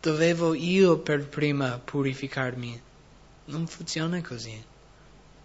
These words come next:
Solo attraverso il suo sangue, attraverso la, la croce, siamo purificati e lavati. Non sarà abbastanza i nostri fatti, le, i, i nostri buone, le nostre buone opere.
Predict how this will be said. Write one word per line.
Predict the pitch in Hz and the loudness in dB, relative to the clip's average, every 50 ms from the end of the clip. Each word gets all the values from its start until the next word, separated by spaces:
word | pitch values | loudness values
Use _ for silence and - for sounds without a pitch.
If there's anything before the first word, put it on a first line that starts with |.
| - | -12
Solo | - - 156 165 175 170 | -10 -8 -6 -2 -2 -2
attraverso | 156 156 - - - 156 156 156 156 143 - - 151 | -2 -2 -4 -6 -4 -2 0 0 0 0 -2 -2 -2
il | 147 139 | -2 -2
suo | 135 - - 147 139 | -2 0 0 0 0
sangue, | - - 139 143 160 170 160 147 131 127 127 | 0 2 2 2 2 2 2 2 0 0 0
attraverso | 135 135 - - 156 147 143 151 151 143 - - 147 | -2 -6 -4 0 0 2 2 2 2 2 0 0 0
la, | 139 135 127 131 - - - - - - - | 0 0 -2 -4 -8 -12 -16 -16 -16 -16 -4
la | - 143 139 | -2 -2 -2
croce, | - - 156 160 170 175 170 - - - 131 120 117 117 123 | 0 6 8 10 10 10 8 6 4 6 6 6 4 2 -2
siamo | - - 156 147 143 143 143 | -4 0 0 2 2 2 0
purificati | 139 - - 160 156 156 147 - - 139 - - 139 139 139 - - 135 | 0 0 0 2 2 2 0 -2 -4 -6 -2 -2 -2 -2 -2 0 0 0
e | |
lavati. | 135 139 135 131 135 135 139 143 139 - - 120 113 110 113 - - - - - - - - - - - - - - - - - - - - - - - - - - - - - - - - - - - - - - - | 4 4 4 4 4 2 2 0 -4 -6 -10 -10 -10 -10 -14 -18 -20 -20 -20 -20 -20 -20 -20 -20 -20 -20 -20 -20 -20 -20 -20 -20 -20 -20 -20 -20 -20 -20 -20 -20 -20 -20 -20 -20 -20 -20 -20 -20 -20 -20 -20 -20 -16 -6
Non | 143 151 160 160 | -2 -2 0 0
sarà | - - 165 160 156 160 165 170 165 | 2 4 4 6 6 6 6 6 4
abbastanza | 160 156 156 156 151 139 - - 151 143 151 151 151 143 139 135 135 127 120 120 117 - - - - | 4 2 2 2 0 0 0 0 0 0 0 0 -2 -2 -2 0 0 0 -2 -4 -10 -16 -20 -20 -14
i | - 143 | -10 -6
nostri | 143 143 139 131 - - 147 139 | -4 -4 -4 -4 -2 -2 -2 -2
fatti, | 131 - 143 139 139 131 135 - 139 131 127 123 120 - | -2 0 -2 -2 -2 -4 -8 -8 -8 -8 -8 -8 -12 -14
le, | - 139 139 135 135 135 - - - - - - - - - | -8 -6 -6 -6 -6 -8 -14 -20 -20 -20 -20 -20 -20 -20 -8
i, | - 139 139 147 147 147 | -4 -4 -2 -2 -2 -2
i | 139 | 0
nostri | 147 151 151 139 - - 143 147 139 | 2 2 2 2 0 2 2 2 2
buone, | 139 135 139 147 151 156 156 160 160 156 156 170 - - | 2 4 6 6 6 6 6 4 4 2 2 0 -2 -2
le | 160 147 143 147 | -2 -2 -2 0
nostre | 147 147 147 143 - - 143 139 | 0 -2 -2 -2 -2 0 0 0
buone | 139 143 143 147 151 151 147 | 2 2 2 2 2 2 2
opere. | 143 139 147 143 143 - 151 131 127 120 120 117 | 2 2 0 0 2 0 2 2 2 -2 -4 -8